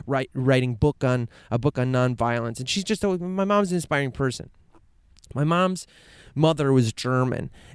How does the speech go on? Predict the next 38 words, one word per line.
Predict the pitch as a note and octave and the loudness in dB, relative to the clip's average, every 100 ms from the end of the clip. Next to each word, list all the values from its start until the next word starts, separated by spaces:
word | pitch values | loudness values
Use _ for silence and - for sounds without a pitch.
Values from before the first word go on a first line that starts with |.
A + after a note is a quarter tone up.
| - | -2
and, | C3+ C3+ C3 C3 C3 | 2 4 4 2 4
uh, | B2+ B2 A#2+ G#2+ - - - | 6 6 6 4 -2 -8 -2
uh, | C3 B2 - C3 | 2 2 0 -6
she | - D3+ | -2 0
died. | C#3 C#3+ A2+ G#2+ A#2 | 4 4 4 0 -4
My | A#2+ B2 | 0 2
mom's | B2 B2+ B2+ | 4 2 2
mother | C#3 C3+ | 2 4
was | C3 C3 | 2 0
murdered | B2 A#2 A#2+ A#2 | 0 0 0 0
when | A#2+ | -2
she | - C#3 | 0 4
was | D3 G#2+ | 4 2
very | - F2 | -6 -6
young, | - - A#2+ - | -6 -8 -12 -6
when | A2+ | -2
my | A2+ | 0
mom | A#2 A#2+ | 0 0
was | A#2 | 0
very | G#2 E2+ | -2 -4
young, | C#2+ - | -4 -6
when | A2+ | -6
my | |
mom | A2+ A2 G2 | -4 -6 -6
was, | A2+ - - A#2 | -8 -10 -16 -10
you | B2 | -8
know, | G#2+ A#2+ - | -6 -8 -10
twelve | - A#2 A2 A2 G#2+ | -4 -2 -2 -4 -6
or | G2 | -8
ni-, | G#2+ - B2 | -8 -8 -6
nine | A2+ A#2+ A#2 | -2 -2 -4
or | A2+ | -4
twelve, | - A2+ | -4 -4
something | - B2 A#2 | -4 -6 -4
in | A#2 | -4
that | A#2+ - | -4 -2
area. | B2 C#3 - - - - - - | 0 2 0 -6 -20 -20 -20 -6
And, | C#3+ C#3+ C#3+ C#3 | 2 4 4 0